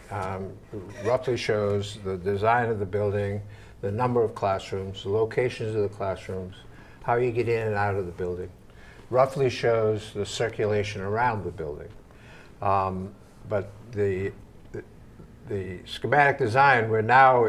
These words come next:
accepted on Tuesday, not Wednesday morning. The M S B A,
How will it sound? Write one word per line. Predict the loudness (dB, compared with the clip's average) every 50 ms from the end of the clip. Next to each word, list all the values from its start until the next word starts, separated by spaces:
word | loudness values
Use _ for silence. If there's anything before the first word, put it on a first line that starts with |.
| 2 -2 -4
accepted | -4 -4 0 2 2 2 4 2 0 0 0 0 -4 -8 -10 -8
on | -6 -4 -4 -4 -4 -2
Tuesday, | 2 4 4 4 4 2 0 0 0 0 -2 -4 -6 -8 -6
not | -4 -4 -4 -4 -6 -12 -16 -18 -18 -12 -4 0
Wednesday | 2 4 4 4 2 0 -2
morning. | -2 -2 -4 -4 -4 -6 -6 -8 -10 -12 -14 -16 -20 -20 -14 -8
The | -6 -2 -2
M | -2 -2 -2
S | -2 -4 -4
B | -6 -4 -2 0 2
A, | 2 2 0 -2 -4